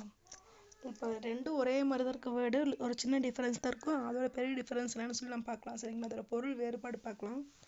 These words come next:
ஃபர்ஸ்ட் பாருங்க, குவிந்து, குவித்து. ஓகேங்களா? குவிந்து அப்படின்னா, காற்றாற்று வெள்ளத்தில் அடித்து வந்த மணல் குவிந்தது. குவித்து பார்க்கலாம். வாங்கிய மணலை வீட்டில் குவித்து வைத்தோம்.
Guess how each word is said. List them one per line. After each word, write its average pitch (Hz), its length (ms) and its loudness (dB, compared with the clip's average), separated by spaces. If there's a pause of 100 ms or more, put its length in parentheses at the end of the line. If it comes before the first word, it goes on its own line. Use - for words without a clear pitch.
(2000)
ஃபர்ஸ்ட் - 240 -4
பாருங்க, 254 240 -2
குவிந்து, 277 600 2
குவித்து. 247 580 -2
ஓகேங்களா? 233 480 -2
குவிந்து 262 440 0
அப்படின்னா, 233 460 -4 (1000)
காற்றாற்று 269 800 0
வெள்ளத்தில் 240 680 0
அடித்து 254 460 0
வந்த 247 360 4
மணல் 254 420 2
குவிந்தது. 226 920 2 (540)
குவித்து 285 400 -2
பார்க்கலாம். 254 400 0
வாங்கிய 262 460 2
மணலை 254 400 2
வீட்டில் 277 360 2
குவித்து 269 440 -2
வைத்தோம். 226 600 0